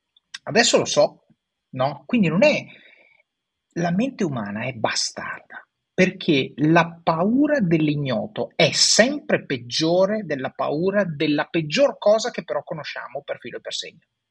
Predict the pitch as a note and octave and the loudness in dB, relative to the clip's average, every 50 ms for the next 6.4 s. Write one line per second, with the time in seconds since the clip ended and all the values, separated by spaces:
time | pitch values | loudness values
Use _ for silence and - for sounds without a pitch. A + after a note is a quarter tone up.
0 | _ _ _ _ _ _ _ _ - D3 C3 C3+ E3+ D#3 D3 D3 - - - - | _ _ _ _ _ _ _ _ -4 -4 -2 2 2 2 2 2 -2 -14 -20 -20
1 | _ _ - G3 A#3 C#4+ B3+ F3 D#3+ C#3+ C#3 D#3+ F#3+ G3+ F#3+ E3 C#3+ C3 B2+ C3+ | _ _ 0 2 2 2 2 0 0 -2 -2 -2 -2 0 0 -2 -4 -6 -6 -6
2 | C#3 E3 E3+ D#3 D3 D3+ D3+ C#3+ C#3+ C3 A#2+ A2+ A#2+ C3+ F3+ A3 A#3 A3 B3 C#4+ | -4 -2 -2 -2 -2 -4 -6 -6 -6 -6 -4 -6 -6 -4 -4 -2 -2 -2 -2 -2
3 | C4+ A#3+ G#3 G3+ G3+ B2 A2 A#2 A#2+ A2+ A#2 A#2 A2+ A#2+ B2+ A#2 A2+ G#2 A2 - | -2 -4 -4 -4 -4 -6 -4 -4 -6 -6 -6 -8 -6 -6 -6 -6 -6 -6 -8 -10
4 | - - F3+ F#3+ G#3+ G3+ C4+ C4 G3+ - - C#3 G#3+ G3+ G#3 C4+ D4 - - E4+ | -8 -6 0 0 2 2 2 0 0 0 2 0 0 0 0 -6 -8 -6 -6 -4
5 | - F#3+ D#3 C#3 C#3 C3 C3+ E3 C4 D4+ D#4 D4+ E4+ E4 D#4+ D#4 - - - - | -2 -2 -2 -2 -4 -4 2 4 4 4 4 2 -2 -2 -4 -6 -6 -8 -6 -2
6 | E3 F#3+ - C#3+ - - - | 0 0 0 0 0 0 -2